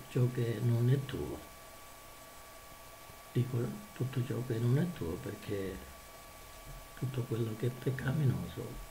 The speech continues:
non è nostro. Lo abbiamo acquisito durante questa vita terrena, dandoci spazio al nemico di peccare. Scrolla tutto, lascia tutto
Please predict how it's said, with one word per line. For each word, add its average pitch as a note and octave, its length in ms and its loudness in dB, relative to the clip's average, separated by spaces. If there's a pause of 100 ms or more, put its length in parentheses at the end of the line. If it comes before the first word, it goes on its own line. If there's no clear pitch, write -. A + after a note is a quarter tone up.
(140)
non F#2 340 -4
è F2 220 -6
nostro. F2 420 -6 (640)
Lo A#2+ 160 6
abbiamo A2+ 440 6
acquisito G#2+ 800 0 (480)
durante G2+ 600 -2
questa G#2 340 0
vita G2+ 400 2
terrena, F2 640 0 (880)
dandoci A#2 540 4
spazio F#2 800 -4
al A2+ 180 0
nemico G2+ 720 2 (320)
di A2 120 -2
peccare. F#2+ 680 -4 (1500)
Scrolla G2+ 580 8
tutto, - 560 -6 (1300)
lascia A#2+ 440 4
tutto - 540 -2